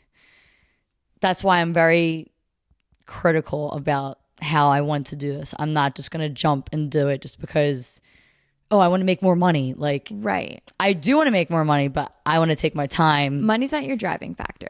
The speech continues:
Speaker 1: No, uh-uh.
Speaker 2: It's your passion behind it.
Speaker 1: A hundred percent, yes.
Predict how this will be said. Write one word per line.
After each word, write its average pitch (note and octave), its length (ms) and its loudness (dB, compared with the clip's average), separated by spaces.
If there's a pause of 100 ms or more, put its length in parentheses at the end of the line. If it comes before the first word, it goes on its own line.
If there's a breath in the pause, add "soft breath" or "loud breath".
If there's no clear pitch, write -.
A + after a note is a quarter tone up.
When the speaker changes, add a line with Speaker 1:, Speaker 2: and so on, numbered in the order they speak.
(140)
Speaker 1:
No, E3+ 460 0
uh-uh. D3 320 -2 (200)
Speaker 2:
It's G#3+ 100 -6
your A#3 100 -2
passion E3+ 360 -4
behind - 320 -10
it. - 300 -18
Speaker 1:
A - 40 -2
hundred A#3+ 220 4
percent, E3+ 500 0
yes. - 520 -2